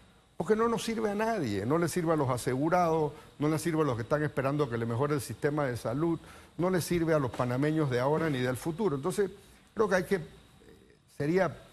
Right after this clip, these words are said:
para mí prudente bajar un poco las tensiones, entender que todos, independientemente de la perspectiva que uno tiene de cómo solucionar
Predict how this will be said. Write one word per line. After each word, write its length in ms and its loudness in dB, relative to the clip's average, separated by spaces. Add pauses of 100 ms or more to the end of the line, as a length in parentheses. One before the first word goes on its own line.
(120)
para 240 -2
mí 240 0 (640)
prudente 720 0 (540)
bajar 300 2
un 80 -2
poco 260 -2
las 160 0
tensiones, 640 -2
entender 520 -2
que 180 -2
todos, 480 0 (340)
independientemente 1000 0
de 80 2
la 120 0
perspectiva 760 -2
que 60 -4
uno 160 0
tiene 260 0
de 80 0
cómo 340 0
solucionar 640 -2